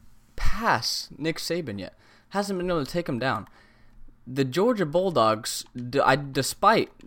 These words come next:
the line, are definitely the underdogs here, given Saban and Alabama's recent success. Uh, not even, not even recent, more than, further than recent. If Georgia doesn't win this game,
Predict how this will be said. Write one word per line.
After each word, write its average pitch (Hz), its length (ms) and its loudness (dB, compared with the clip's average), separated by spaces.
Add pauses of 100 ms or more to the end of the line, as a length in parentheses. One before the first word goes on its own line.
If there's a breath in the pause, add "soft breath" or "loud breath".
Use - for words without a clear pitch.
the 117 180 -2
line, 117 500 2 (420 soft breath)
are 139 220 6
definitely 170 640 2
the 147 120 4
underdogs 131 440 2
here, 110 200 -2
given 131 580 0 (140)
Saban 151 640 2
and 123 140 -2
Alabama's 131 720 2
recent 131 400 -6
success. - 680 -2 (520 soft breath)
Uh, 110 140 -2
not 143 240 4
even, 160 340 0
not 233 200 2
even 208 200 0
recent, 107 500 -6
more 151 360 0
than, 98 640 -8
further 190 340 -2
than 101 160 -6
recent. 98 300 -10 (1600 soft breath)
If 151 160 8
Georgia 233 360 6
doesn't 220 320 2
win 190 160 2
this 170 180 2
game, 117 460 -2